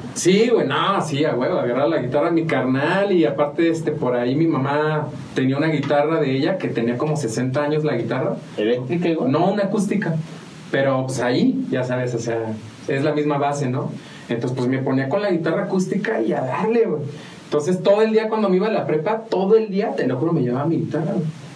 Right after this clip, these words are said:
Speaker 2: Eres el chico de la guitarra,
Speaker 1: Sí,
Speaker 2: güey.
Speaker 1: güey, o sea, me, me iba con la guitarra y me salía entre clases y me ponía a tocar y me iba a mi casa con la guitarra y todo el tiempo la guitarra, güey. Entonces estaba muy cagado porque la neta sí se me hizo como una obsesión bien, bien fuerte la guitarra.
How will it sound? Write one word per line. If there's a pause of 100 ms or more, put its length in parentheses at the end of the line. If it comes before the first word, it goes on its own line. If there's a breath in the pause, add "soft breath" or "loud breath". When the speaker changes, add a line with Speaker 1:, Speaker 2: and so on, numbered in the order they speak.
(160)
Speaker 2:
Eres
el
chico
de
la
guitarra,
Speaker 1:
Sí,
Speaker 2:
güey.
Speaker 1:
güey,
o
sea,
me,
me
iba
con
la
guitarra
y
me
salía
entre
clases
y
me
ponía
a
tocar
y
me
iba
a
mi
casa
con
la
guitarra
y
todo
el
tiempo
la
guitarra,
güey. (580 loud breath)
Entonces
estaba (160)
muy
cagado
porque
la
neta
sí
se
me
hizo
como
una
obsesión (320)
bien,
bien
fuerte
la
guitarra.